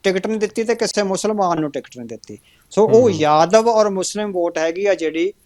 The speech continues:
Speaker 1: ਉਹ ਪੋਲਰਾਈਜ਼ ਹੋ, ਹੋ ਕੇ, ਅਹ, ਰਾਸ਼ਟਰੀ ਜਨਤਾ ਦਲ ਤੇ ਕਾਂਗਰਸ ਦੇ, ਅਹ, ਹਿੱਸੇ ਵਿੱਚ ਆ ਜਿਹੜੀ ਇਹ ਜਾ ਸਕਦੀ ਹੈਗੀ ਆ। ਔਰ ਤੇਜਸਵੀ ਯਾਦਵ ਨੇ ਇਹ ਐਲਾਨ ਕਰਿਆ ਹੈਗਾ ਵੀ ਇੱਕ ਡਿਪਟੀ ਮੁੱਖ ਮੰਤਰੀ ਵੀ ਅਸੀਂ ਮੁਸਲਮਾਨ ਬਣਾ ਸਕਦੇ ਹੈਗੇ ਆ।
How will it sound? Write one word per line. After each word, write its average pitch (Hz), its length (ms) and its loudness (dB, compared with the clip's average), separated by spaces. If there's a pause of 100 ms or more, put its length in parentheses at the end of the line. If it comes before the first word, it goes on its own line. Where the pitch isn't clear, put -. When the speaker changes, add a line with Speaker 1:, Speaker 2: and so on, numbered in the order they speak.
(140)
Speaker 1:
ਉਹ 208 100 2
ਪੋਲਰਾਈਜ਼ 202 600 2
ਹੋ, 175 180 -2 (220)
ਹੋ 156 180 -2
ਕੇ, 196 280 -2
ਅਹ, - 440 -4
ਰਾਸ਼ਟਰੀ 180 360 2
ਜਨਤਾ 185 380 0
ਦਲ 175 200 2
ਤੇ 202 160 -2
ਕਾਂਗਰਸ 156 480 -4
ਦੇ, 160 200 -2
ਅਹ, 165 560 -8
ਹਿੱਸੇ 156 360 -4
ਵਿੱਚ 139 220 -8
ਆ 156 60 -2
ਜਿਹੜੀ 175 240 -4
ਇਹ 202 100 -8
ਜਾ 147 200 -6
ਸਕਦੀ 127 380 -12
ਹੈਗੀ 170 220 -8
ਆ। 208 200 2 (400)
ਔਰ 185 140 4
ਤੇਜਸਵੀ 202 580 -2
ਯਾਦਵ 220 320 4
ਨੇ 220 180 -2
ਇਹ 233 140 0
ਐਲਾਨ 185 300 0
ਕਰਿਆ 170 280 0
ਹੈਗਾ 185 220 -2
ਵੀ 226 200 -6
ਇੱਕ 220 400 -2
ਡਿਪਟੀ 190 420 0
ਮੁੱਖ 240 260 0
ਮੰਤਰੀ 208 360 -2
ਵੀ 208 160 0
ਅਸੀਂ 202 200 -4
ਮੁਸਲਮਾਨ 165 460 -6
ਬਣਾ 160 220 -4
ਸਕਦੇ 123 340 -12
ਹੈਗੇ 110 220 -20
ਆ। 117 40 -20